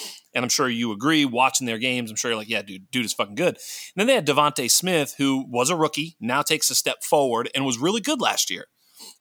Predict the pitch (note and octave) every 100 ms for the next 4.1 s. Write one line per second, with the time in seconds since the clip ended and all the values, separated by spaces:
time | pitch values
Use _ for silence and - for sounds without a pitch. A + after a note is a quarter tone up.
0 | _ D#3 F3 F3 E3+ D3+ D3 A3 B3+ F#3+
1 | G3 G3 D#3+ C#3 B2+ - - - C3 C3
2 | A2+ C#3+ C#3+ G#2+ G2 G2 G2+ - G2 -
3 | - A2+ G2+ G#2+ G#2 F#2+ G2 G2+ A2 G2
4 | F#2